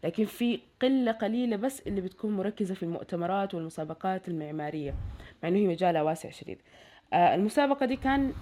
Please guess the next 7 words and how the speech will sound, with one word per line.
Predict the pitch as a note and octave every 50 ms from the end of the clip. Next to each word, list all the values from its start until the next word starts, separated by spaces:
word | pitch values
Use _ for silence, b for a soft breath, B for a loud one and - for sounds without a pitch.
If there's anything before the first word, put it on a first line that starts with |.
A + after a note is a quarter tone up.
| -
بدايتها | - G3 G#3+ A3 A3 A3 A#3+ B3 - C#4+ D#4 E4 E4 - -
إنه، | - F#3+ F#3 F#3 F3+ F3 E3 -
آه، | - D#3+ D#3+ D#3+ D#3 D#3 D3+ D3 - _ -
في | - - G3+ G3 G#3 G3+ F#3+
خطاب | F#3+ - - F#3 - F#3+ G3 G3 F3+
اترسل | F#3 - - F#3+ G3+ - - F3+ E3 C#3+
من | D3 D3 D3+ D3+ C#3+